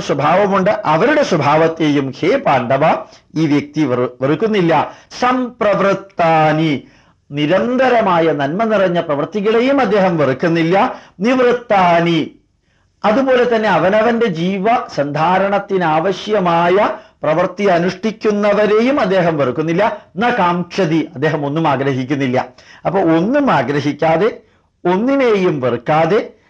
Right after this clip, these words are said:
നന്മതിന്മകൾക്കതീതമായി വർത്തിച്ചുകൊണ്ട്, ഒന്നിനോടും പകയില്ലാതെ, വാശിയില്ലാതെ, അസൂയയില്ലാതെ, കുശുമ്പില്ലാതെ വർത്തിക്കുന്ന ആ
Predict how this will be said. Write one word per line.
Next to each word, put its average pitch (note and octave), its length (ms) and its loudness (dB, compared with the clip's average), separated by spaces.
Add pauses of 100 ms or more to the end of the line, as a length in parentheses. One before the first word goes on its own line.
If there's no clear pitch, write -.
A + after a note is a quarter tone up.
(140)
നന്മതിന്മകൾക്കതീതമായി G3 1800 0
വർത്തിച്ചുകൊണ്ട്, E3+ 760 0 (580)
ഒന്നിനോടും G3+ 800 2
പകയില്ലാതെ, D#3 720 0 (100)
വാശിയില്ലാതെ, D3+ 800 0
അസൂയയില്ലാതെ, F3+ 800 0
കുശുമ്പില്ലാതെ F3+ 720 0
വർത്തിക്കുന്ന F#3 640 -2 (580)
ആ F#3 160 0